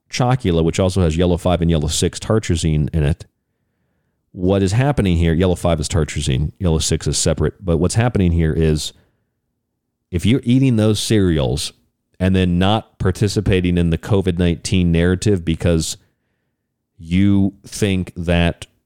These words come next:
there could be side effects from a mask or side effects from a vaccine, or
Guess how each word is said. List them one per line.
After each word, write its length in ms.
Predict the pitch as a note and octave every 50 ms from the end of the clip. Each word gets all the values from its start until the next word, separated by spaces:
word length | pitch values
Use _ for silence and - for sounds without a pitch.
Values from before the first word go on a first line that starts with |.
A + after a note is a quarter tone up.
| _ _ _ _ _ _ _ _
there 140 | F2+ F2 E2
could 180 | - G2+ E2
be 120 | D#2 E2+ D#2+
side 320 | - - - F#2 G2 F#2+
effects 420 | F#2+ F2 - - F#2+ F#2 - -
from 120 | - - F2+
a 100 | E2 D#2
mask 520 | D#2+ E2 F2 F2+ F2+ F2 F2+ F2 - -
or 80 | E2 D2+
side 320 | - - - G2+ F#2 F#2
effects 460 | F2+ - - F#2 F2+ F2 - - -
from 160 | - - F2 D#2+
a 60 | D#2+
vaccine, 760 | E2 F2 E2+ E2 - - - - F2+ F2+ F2 F2 F2 F2 E2+
or 380 | B1+ D#2+ D#2+ D#2+ D#2+ D#2 D2+